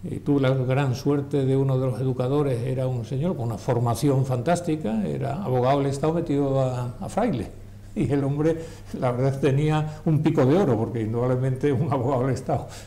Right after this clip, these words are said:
ya se ha tenido que preocupar cuando hace sus oposiciones de tener un, una buena retórica, ¿no? Y, y bueno, pues la verdad es que fueron unos años, no solamente ya en el plano puramente de, mm, académico, docente,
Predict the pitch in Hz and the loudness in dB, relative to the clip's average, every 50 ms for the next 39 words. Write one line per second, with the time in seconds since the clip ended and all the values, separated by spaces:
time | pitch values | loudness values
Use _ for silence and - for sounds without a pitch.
0 | - - 208 143 143 - - 165 135 131 160 131 135 139 143 139 135 135 135 135 | -6 -2 0 0 0 0 -2 -2 -2 -2 0 0 2 2 4 4 4 4 4 4
1 | 135 127 135 123 143 143 143 131 120 110 117 127 131 139 123 107 135 135 127 131 | 4 4 4 4 4 2 2 0 0 0 2 2 2 2 2 2 4 4 4 2
2 | - 143 127 135 131 110 131 135 127 131 - 156 - - - - - - 190 135 | 2 0 0 2 0 2 2 2 2 2 0 -2 -4 -6 -12 -12 -8 -4 -2 0
3 | 131 151 - - 110 139 156 110 127 180 127 117 - - - - - - - 202 | 0 0 0 -2 -2 -2 -2 -2 -2 -2 -2 -2 -4 -8 -12 -14 -12 -6 -2 0
4 | 160 131 139 123 135 147 139 131 123 117 120 117 127 127 117 113 104 - - 92 | 2 2 2 2 2 2 2 2 0 0 0 2 2 2 2 2 2 0 -2 -6
5 | 87 95 110 147 - - - - - - - - - - - - - 170 151 151 | -6 -6 -8 -8 -10 -10 -14 -16 -18 -18 -18 -18 -18 -18 -12 -6 0 2 4 6
6 | 151 156 156 151 151 156 151 151 - 147 143 143 147 143 143 180 214 214 220 - | 6 6 6 6 6 4 4 2 2 4 4 4 4 4 4 2 2 0 -2 -2
7 | - 147 127 - 165 156 143 139 135 135 131 147 151 151 - 175 147 - 160 160 | -2 -2 -2 -2 -2 -2 -2 0 0 0 0 0 0 -2 -2 -2 -2 0 0 0
8 | 156 151 151 147 151 151 147 156 156 151 156 156 175 247 233 - 262 240 196 190 | 0 0 0 0 -2 -2 -2 -2 -2 0 0 0 0 -2 -2 -2 -2 0 0 0
9 | 190 175 180 170 156 165 170 165 151 143 127 - - 143 151 151 147 143 139 131 | 0 0 0 0 0 2 0 0 0 0 -2 -2 -2 0 0 0 2 0 0 0
10 | 135 135 - 135 127 123 - - 143 143 143 139 143 139 135 135 139 139 131 127 | -2 -4 -6 -6 -6 -6 -4 -2 -2 0 0 0 0 -2 -2 -2 0 0 2 2
11 | 127 123 123 120 120 120 120 117 117 113 117 117 117 113 117 139 - - 127 - | 2 2 0 0 -2 -4 -6 -6 -6 -8 -8 -8 -8 -8 -8 -8 -8 -8 -8 -4
12 | - 123 156 190 175 135 131 - - 123 107 113 - - 165 170 160 156 160 160 | -2 0 2 2 2 2 0 0 -2 -2 -2 -2 -2 0 0 2 2 0 0 0
13 | 160 190 | 0 0